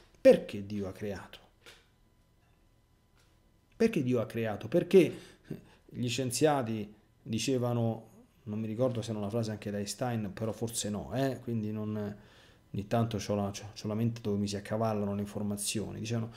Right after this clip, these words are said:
"Perché c'è qualcosa anziché il nulla?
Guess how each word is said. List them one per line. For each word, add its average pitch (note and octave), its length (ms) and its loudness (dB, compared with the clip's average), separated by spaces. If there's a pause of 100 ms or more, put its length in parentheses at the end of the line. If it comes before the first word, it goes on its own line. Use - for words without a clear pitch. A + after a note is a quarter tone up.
(140)
"Perché C#4+ 320 12
c'è B2+ 260 6
qualcosa B2+ 960 6
anziché C3 460 -2
il A#2 200 2
nulla? G2 520 -6